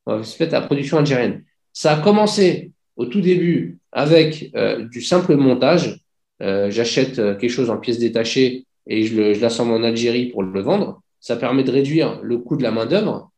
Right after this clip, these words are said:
d'accord, qui est, qui est étrangère, la main-d'œuvre aujourd'hui, elle va être algérienne, le coût de l'emballage, et cetera.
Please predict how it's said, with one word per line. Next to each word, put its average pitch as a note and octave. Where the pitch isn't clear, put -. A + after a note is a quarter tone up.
d'accord, D3
qui A2
est, G#2+
qui -
est G#2
étrangère, C3+
la C3
main-d'œuvre A#2
aujourd'hui, A2
elle A2
va A2
être G#2+
algérienne, B2+
le A#2+
coût -
de A#2
l'emballage, A2+
et G#2
cetera. E3